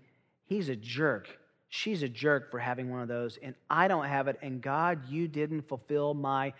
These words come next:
satisfaction in this. You have to trace, we have to trace dissatisfaction back to its source.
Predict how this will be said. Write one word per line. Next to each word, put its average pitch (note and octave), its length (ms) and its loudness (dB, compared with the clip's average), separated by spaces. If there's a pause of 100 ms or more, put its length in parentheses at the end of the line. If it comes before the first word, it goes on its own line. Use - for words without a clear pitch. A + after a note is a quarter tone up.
(180)
satisfaction A#2+ 1040 -2 (540)
in G#2 160 -8
this. F#2+ 200 -14 (2750)
You E3 120 0
have C4 100 2
to F4+ 100 -6
trace, D3+ 760 -4
we E3+ 300 -2
have C4 200 -2
to C4 80 -12
trace C3+ 460 -4
dissatisfaction D3+ 1040 -2
back D3 200 0
to C#3 80 -6
its A#2+ 140 -8
source. B2+ 280 -6